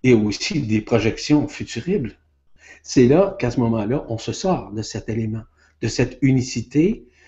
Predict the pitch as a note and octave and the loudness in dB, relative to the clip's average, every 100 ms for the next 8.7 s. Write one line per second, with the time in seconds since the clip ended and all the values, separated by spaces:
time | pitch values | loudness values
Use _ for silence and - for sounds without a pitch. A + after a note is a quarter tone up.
0 | _ - B2 A#2 A2 - C#3+ D#3 C#3+ - | _ 0 2 2 0 2 4 6 6 2
1 | - A#2 A#2 C3 A#2+ B2+ B2 A#2 C#3+ B2+ | -8 -4 -2 0 0 0 0 4 6 6
2 | A#2+ A#2+ A#2+ A2+ A2 D#3+ B2 G#2+ G#2 A#2+ | 4 2 2 2 2 2 2 -2 0 2
3 | A#3 D4+ - _ _ _ _ _ - C3 | 0 -2 -12 _ _ _ _ _ -2 -2
4 | C3 B2 A#2+ A#2+ A#2+ A#2 A2+ A#2 A2 B2 | 0 0 2 2 2 0 0 -2 -2 -4
5 | C#3 A2 G#2+ G#2+ _ _ _ _ _ - | -4 -4 -8 -12 _ _ _ _ _ -20
6 | - - - C#3+ D#3 - B3+ - - - | -20 -4 2 6 6 4 -2 -2 -10 -6
7 | - G3 A2+ C#3+ - - D#3 D#3 F#3 B2 | 2 4 4 -2 -4 -2 2 6 6 4
8 | A#2+ C3+ B2+ A#2+ - F3+ A3 | 0 0 0 -2 0 0 0